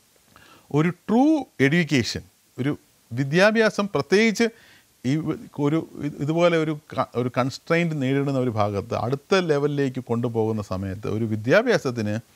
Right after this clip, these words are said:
മൂന്ന് കാര്യങ്ങൾ അനി-, അനിഷേധ്യമാണ്. നോയിങ്, ഡൂയിങ്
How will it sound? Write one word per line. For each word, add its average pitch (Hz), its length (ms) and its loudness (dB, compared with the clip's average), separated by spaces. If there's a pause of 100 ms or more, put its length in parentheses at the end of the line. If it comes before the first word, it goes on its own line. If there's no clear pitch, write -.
(340)
മൂന്ന് 185 340 2
കാര്യങ്ങൾ 131 460 2
അനി-, 104 240 -4 (100)
അനിഷേധ്യമാണ്. 101 760 -4 (720)
നോയിങ്, 117 420 2 (1300)
ഡൂയിങ് 131 380 4